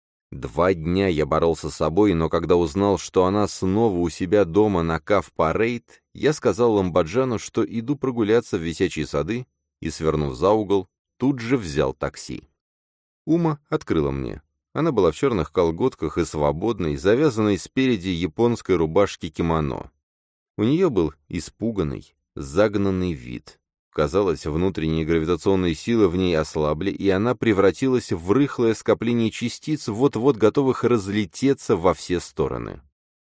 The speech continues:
«Ты сильно расшиблась?» — спросил я. «Закрой дверь», —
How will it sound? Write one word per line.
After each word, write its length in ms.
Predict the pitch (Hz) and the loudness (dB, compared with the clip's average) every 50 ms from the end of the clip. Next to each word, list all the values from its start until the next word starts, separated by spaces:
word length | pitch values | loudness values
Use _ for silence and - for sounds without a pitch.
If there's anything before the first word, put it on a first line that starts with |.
| _ _ _ _ _ | _ _ _ _ _
«Ты 160 | - 80 73 | -6 -6 -4
сильно 380 | 67 - - 90 101 120 127 123 | -4 -4 -4 -4 -2 0 0 0
расшиблась?» — 640 | 110 90 - - - 76 57 50 50 50 - - _ _ _ _ _ _ | 0 -2 -4 -6 -8 -8 -8 -8 -10 -12 -12 -18 _ _ _ _ _ _
спросил 420 | - _ - 73 73 - 76 65 | -10 _ -6 -6 -4 -6 -8 -10
я. 300 | 64 50 50 - - - _ _ _ _ _ _ _ _ _ _ _ _ _ _ _ - | -10 -10 -12 -14 -14 -16 _ _ _ _ _ _ _ _ _ _ _ _ _ _ _ -2
«Закрой 340 | 117 156 170 - 185 160 | 0 0 0 2 2 2
дверь», — 340 | 123 110 101 107 107 107 - | 2 2 -2 -2 -2 -2 -6